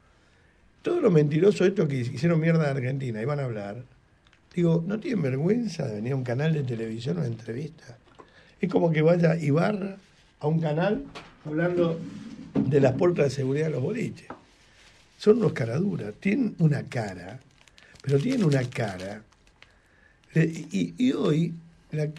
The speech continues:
la clase popular, el pueblo, les tiene una tirria a los políticos, que no los quiere ver, y realmente no los podemos ver, son unos fantoches. Y van con ocho custodios y en autos blindados, y viajan,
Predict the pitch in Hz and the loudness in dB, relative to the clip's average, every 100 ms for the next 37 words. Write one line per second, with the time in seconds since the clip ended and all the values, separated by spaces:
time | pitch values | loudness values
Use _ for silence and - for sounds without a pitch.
0 | - _ 131 175 226 - - 85 - - | -18 _ -12 -2 -2 -2 -2 -2 -2 -6
1 | - - _ - 143 131 147 165 147 127 | -10 -16 _ -8 -8 -6 -4 -2 -2 -2
2 | 120 120 208 196 123 120 - - - _ | -6 -4 2 2 0 -6 -10 -14 -20 _
3 | _ _ _ _ _ _ _ 143 127 247 | _ _ _ _ _ _ _ -4 0 2
4 | 277 175 131 156 139 120 117 110 101 - | 2 2 0 0 0 0 -2 -2 -4 -8
5 | 113 107 104 110 113 - 170 214 214 - | -8 -8 -10 -10 -10 -4 0 0 -2 -4
6 | 214 185 143 202 185 117 - - - 156 | -2 0 0 0 -2 -6 -14 -16 -4 -2
7 | 170 214 226 247 214 170 165 - - - | 0 0 0 -2 -2 -4 -6 -18 -20 -20
8 | _ - 208 190 214 226 - 202 220 156 | _ -4 0 6 8 8 6 4 4 4
9 | 104 190 196 214 180 - 127 123 208 233 | 2 2 2 0 0 -4 -4 -2 -4 -4
10 | - 110 - - - - - - - 160 | -6 -12 -16 -20 -20 -20 -20 -20 -4 4
11 | 180 196 165 156 156 151 139 120 - 262 | 4 6 2 2 0 -4 -4 -4 -4 -4
12 | 220 135 123 135 151 156 135 123 131 143 | -4 -4 -6 -4 -4 -2 -4 -2 -4 -2
13 | 196 226 165 131 123 - - - - 151 | -2 -2 -4 -6 -10 -16 -20 -20 -4 0
14 | 143 170 226 226 - 156 151 143 | 4 6 6 4 -6 -8 -6 -6